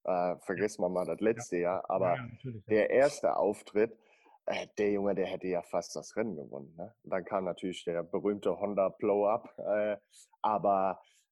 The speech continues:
Speaker 1: das war schon beeindruckend zu sehen. Und ich meine, Dakar, ich verfolge das auch. Äh, das ist, also das ist wirklich was, wo ich als Fahrer sage,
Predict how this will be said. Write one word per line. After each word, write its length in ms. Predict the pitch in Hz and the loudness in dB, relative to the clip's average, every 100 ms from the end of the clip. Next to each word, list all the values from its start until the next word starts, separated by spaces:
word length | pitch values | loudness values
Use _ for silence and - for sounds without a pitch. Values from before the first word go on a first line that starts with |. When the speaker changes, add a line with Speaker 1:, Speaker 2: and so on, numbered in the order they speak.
| _ - 92 | _ -14 -8
Speaker 1:
das 260 | - 101 - | -4 -4 -4
war 140 | 107 101 | -4 -4
schon 280 | - 135 | -2 0
beeindruckend 760 | 117 - 120 127 - 117 - 104 | 0 0 0 -2 -2 -6 -6 -10
zu 140 | - | -8
sehen. 420 | 92 101 127 87 82 | -2 2 4 2 -2
Und 320 | 95 98 - _ _ _ - | -4 -4 -8 _ _ _ -18
ich 160 | - | -6
meine, 220 | - 98 | 0 2
Dakar, 540 | 95 90 - 95 104 - | 2 -2 -2 0 2 0
ich 140 | 95 | -4
verfolge 420 | - 101 104 95 | -6 -4 -2 0
das 220 | 90 87 - | -2 -4 -4
auch. 400 | 87 98 127 - _ _ _ _ - | 0 0 0 -8 _ _ _ _ -4
Äh, 320 | 95 90 87 - | -2 0 -4 -6
das 240 | 87 - | -8 -8
ist, 380 | - 90 - - _ _ | -10 -10 -14 -20 _ _
also 220 | 101 95 | -6 -2
das 260 | 92 117 - | -2 -2 -2
ist 280 | - 131 123 | -8 -8 -2
wirklich 500 | 120 143 131 123 107 | -2 0 -4 -6 -4
was, 300 | 107 117 - | -4 -4 -6
wo 160 | 101 | -6
ich 420 | - 113 - - _ | -4 -8 -12 -16 _
als 220 | - 92 - | -10 -10 -6
Fahrer 380 | 101 107 104 92 | -2 0 0 0
sage, 380 | 95 92 92 | -2 -2 -6